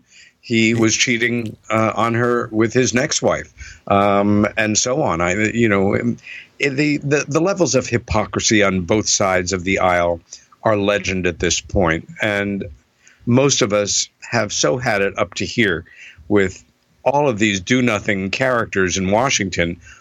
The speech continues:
who sit on their butts and collect their paychecks and refuse to even consider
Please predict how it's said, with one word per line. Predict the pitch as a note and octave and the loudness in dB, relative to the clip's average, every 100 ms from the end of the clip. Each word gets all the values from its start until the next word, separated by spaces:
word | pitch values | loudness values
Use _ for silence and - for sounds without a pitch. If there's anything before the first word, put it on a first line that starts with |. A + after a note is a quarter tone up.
| _ | _
who | - A2+ | 0 2
sit | - C3 | 2 2
on | A#2+ | 2
their | A#2 G#2+ | 0 0
butts | F#2+ F#2 D#2+ - - G2+ | 0 -2 -2 -4 -2 0
and | F#2 F#2 E2+ | 0 0 -2
collect | A2+ C#3 - | 0 0 0
their | G#2+ | 0
paychecks | - E2+ - F2+ F#2+ - - - - - - | 0 0 0 0 0 -2 -8 -10 -20 -8 -2
and | A2 A2 A2+ A2 - | 0 2 0 -4 -2
refuse | A#2+ A#2 - C#3+ D3 D3 C3+ - - _ - _ | -2 0 0 2 4 2 0 -4 -8 _ -20 _
to | - D3+ C3+ | 0 2 2
even | C#3 C#3+ C3 B2+ | 2 2 0 0
consider | - B2 A2 - F#3+ A#2 G2+ | 0 -2 0 0 0 2 0